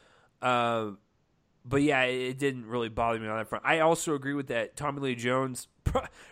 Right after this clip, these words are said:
probably some of the best work he's done in a long time, just because he's Tommy Lee <laughs> Jones, and he doesn't seem like he cares anymore.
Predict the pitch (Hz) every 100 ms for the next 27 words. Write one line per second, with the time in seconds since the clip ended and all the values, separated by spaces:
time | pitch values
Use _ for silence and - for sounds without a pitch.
0 | - 208 208 202 196 160 135 147 - 151
1 | 143 139 135 135 127 123 135 131 123 -
2 | 151 131 131 131 127 135 123 127 120 107
3 | - - _ _ _ _ 123 - 131 127
4 | 123 117 117 - - - - - - -
5 | - - 139 131 - - 170 - 180 165
6 | 156 151 151 143 127 135 131 131 135 131
7 | 135 139